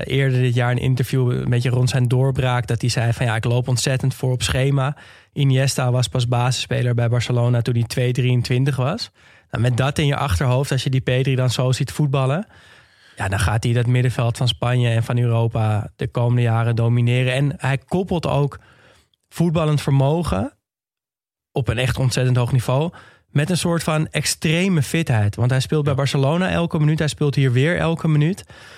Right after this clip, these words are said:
Ehm, en ik las dat hij tot best wel laat ook professioneel,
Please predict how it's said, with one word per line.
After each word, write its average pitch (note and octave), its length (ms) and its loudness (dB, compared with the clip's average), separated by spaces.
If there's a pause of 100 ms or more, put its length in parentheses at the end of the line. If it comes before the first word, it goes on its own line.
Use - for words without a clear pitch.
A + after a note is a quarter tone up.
(160)
Ehm, C3+ 420 2 (220)
en D3 140 0
ik C#3 100 0
las C#3+ 360 0 (140)
dat C3 200 -2
hij C3 320 0 (400)
tot C3+ 240 -2
best D3+ 220 0
wel D3+ 100 0
laat C3+ 520 0
ook C3 260 -2
professioneel, C3+ 920 0